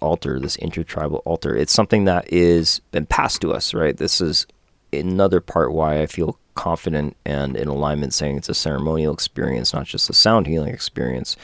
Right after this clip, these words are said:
is because, um, we've worked with different elders, our teacher, Maestro Manuel, Tito La Rosa from Peru, um, a lot of different native elders that have passed through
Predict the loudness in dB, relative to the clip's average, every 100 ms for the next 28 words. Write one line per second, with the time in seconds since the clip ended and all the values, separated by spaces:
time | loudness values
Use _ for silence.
0 | -18 -18 -18 -20 -8 -6 -2 -4 -2 2
1 | 4 4 2 -2 -2 0 -2 -2 -6 -10
2 | -14 _ _ _ _ -4 -4 -2 -2 -2
3 | -6 -4 -4 0 0 2 -2 -4 -4 -4
4 | -4 -6 -4 -6 -6 -6 -8 -8 -6 -4
5 | -4 -4 -10 -20 _ _ _ -16 -2 2
6 | 4 6 4 4 2 0 -2 -4 -8 -6
7 | -4 -2 -2 -2 -6 _ _ _ _ _
8 | -10 -8 -8 -10 -16 _ 2 4 4 4
9 | -2 -2 -4 -4 -10 _ _ _ 0 2
10 | 2 2 2 0 0 -4 -4 -4 0 -2
11 | -2 0 0 0